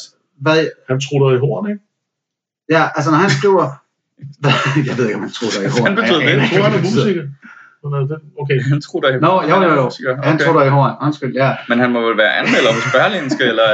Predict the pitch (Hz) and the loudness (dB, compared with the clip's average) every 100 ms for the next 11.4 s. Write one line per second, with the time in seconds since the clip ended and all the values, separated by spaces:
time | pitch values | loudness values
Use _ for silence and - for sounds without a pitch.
0 | 107 110 117 113 117 117 117 143 160 202 | 2 2 2 0 0 -2 -2 0 -2 -2
1 | 147 151 151 180 180 147 139 165 185 175 | 0 0 2 2 2 2 0 0 2 2
2 | 120 113 139 175 185 190 160 165 143 151 | 2 0 0 0 2 0 0 -4 -2 -2
3 | 139 139 143 151 - 180 139 - 147 151 | 0 -2 -2 -6 -2 0 0 -2 -4 -2
4 | 185 175 139 131 143 139 - _ 135 143 | 2 2 4 2 0 0 -8 _ 0 0
5 | 143 - 220 - - 156 220 214 175 139 | 0 -2 -2 -4 -8 -8 -2 0 0 -2
6 | 139 135 - 139 165 185 - 135 117 _ | -4 -4 -2 0 0 0 0 -4 -4 _
7 | _ _ _ _ 135 160 156 156 139 135 | _ _ _ _ 0 0 2 0 -2 -2
8 | 123 135 151 143 - 117 131 139 - - | 0 2 2 0 -2 -4 -2 -4 -8 -10
9 | - 117 - _ _ _ 135 131 - 196 | -6 -6 -8 _ _ _ -10 -8 0 2
10 | 214 190 139 185 185 165 143 139 135 - | 2 -2 -4 -4 -2 -2 -2 -2 -4 -4
11 | 143 - 220 | -10 -6 -4